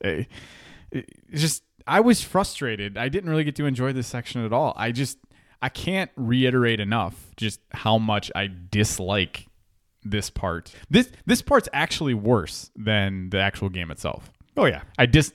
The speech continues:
Speaker 1: okay, good, thank you. I was, you've been staring at me for, like, my whole ramble here,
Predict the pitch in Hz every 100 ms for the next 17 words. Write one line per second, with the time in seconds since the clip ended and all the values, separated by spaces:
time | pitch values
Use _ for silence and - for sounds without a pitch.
0 | - 123 - 90 - 104 87 104 82 -
1 | - - - - 151 147 - - 180 196
2 | - 190 151 107 101 95 110 - 113 104
3 | 95 123 117 107 101 110 110 95 90 92